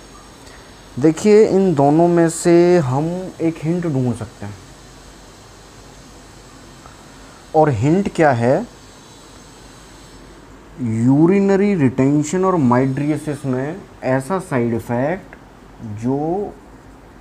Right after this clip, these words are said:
reversible है, यानी जिसके effect जो हैं वो ठीक किए जा सकते हैं, जैसे dry mouth ठीक किया जा सकता है, constipation ठीक किया जाता है, और urinary retention भी treatable है, reversible है, इसको ठीक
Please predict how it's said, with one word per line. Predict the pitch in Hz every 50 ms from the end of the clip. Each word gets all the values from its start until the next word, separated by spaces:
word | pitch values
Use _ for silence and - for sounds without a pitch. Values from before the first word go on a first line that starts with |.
| - - - 113 107
reversible | 107 120 120 117 123 131 131 123 - - 123 107 107 95
है, | 90 87 85 92
यानी | 104 113 117 117
जिसके | 113 120 117 - - 139 123 113
effect | 110 - 127 123 127 127 135
जो | 123 131 135
हैं | 143
वो | 151 160 165
ठीक | - - - 170 165 170
किए | - 131 127 113
जा | 107 104
सकते | 92 - 95 - - - 98
हैं, | 92
जैसे | 98 101 98 110
dry | 101 98 107 107 110
mouth | 110 113 113 113 113
ठीक | 110 117 107 107
किया | - 117 107
जा | 107 107 101
सकता | 95 98 - - - 104
है, | 101 104 104 - - - - - - -
constipation | - 117 117 113 107 - 127 107 110 104 117 113
ठीक | 101 104 104
किया | - 113 104
जाता | 101 101 95 - 104
है, | 107 123 127 - - - - - -
और | 131 143 143
urinary | 135 127 127 127 135 135 127 123 117 127
retention | 135 120 - 117 113 110 101 107 104
भी | 107 123 147
treatable | 139 - 117 113 113 98 - 117 110 107 110 110 120
है, | 147 190 - - - - - -
reversible | 113 117 104 110 104 101 - - 113 104 104 104 117
है, | 156 190 170
इसको | - - 151
ठीक | 131 135 120